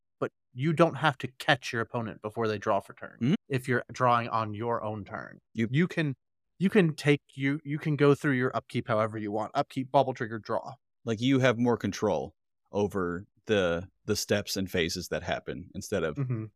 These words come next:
Speaker 2: you know, having to be very clear and precise with your wording when you're going to your opponent's upkeep.
Speaker 1: Yeah. And we talked about it last week, but if you are being really demonstrative and clear about when a card is changing a zone and why,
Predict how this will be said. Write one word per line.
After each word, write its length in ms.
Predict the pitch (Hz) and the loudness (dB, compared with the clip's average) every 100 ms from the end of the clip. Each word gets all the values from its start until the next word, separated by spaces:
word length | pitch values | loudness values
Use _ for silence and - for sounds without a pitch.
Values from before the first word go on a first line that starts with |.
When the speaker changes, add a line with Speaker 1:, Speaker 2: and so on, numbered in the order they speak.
| - | 0
Speaker 2:
you 100 | 120 | 2
know, 180 | 110 | 2
having 360 | 101 110 110 107 | 4 4 4 2
to 80 | 104 | -4
be 180 | 101 101 | -4 -4
very 340 | 92 110 107 | 0 0 -2
clear 460 | - - 110 104 104 | -6 -4 -2 0 -2
and 140 | 92 | -4
precise 440 | 98 95 98 90 - | -6 -4 -2 -2 -4
with 140 | 98 | -8
your 100 | 98 | -6
wording 380 | 90 95 92 87 | -4 -2 -2 -2
when 160 | 90 95 | -4 -4
you're 120 | 90 | -4
going 220 | 92 101 90 | 0 0 0
to 100 | 90 | -4
your 80 | 78 | -6
opponent's 400 | - 87 73 - | -4 -8 -8 -12
upkeep. 340 | - - - _ _ _ - | -14 -16 -20 _ _ _ 0
Speaker 1:
Yeah. 240 | 123 92 - _ - | 0 0 -8 _ 2
And 280 | 165 160 | 4 6
we 160 | 147 151 | 4 0
talked 260 | 170 180 - | 6 4 6
about 140 | 180 | 2
it 60 | 139 | 4
last 300 | 131 113 - | 2 2 -2
week, 200 | 131 131 | -2 0
but 100 | 131 | 0
if 140 | 127 | 0
you 120 | 180 180 | 4 4
are 80 | |
being 260 | 160 170 165 | 4 2 4
really 240 | 139 147 | 4 4
demonstrative 500 | 143 135 120 120 - | 2 4 2 0 -6
and 140 | 117 107 | -8 -6
clear 300 | 117 104 104 _ _ _ | -2 -2 -4 _ _ _
about 400 | 120 113 123 104 - _ _ | -2 2 4 2 -6 _ _
when 280 | 127 117 147 | -6 0 2
a 60 | 131 | 0
card 320 | - 139 131 | 4 6 6
is 80 | 127 | 0
changing 320 | 147 127 120 | 0 0 0
a 80 | 117 | 0
zone 240 | 127 127 | 2 2
and 160 | 110 101 | -2 -2
why, 400 | 101 101 107 | 0 0 -2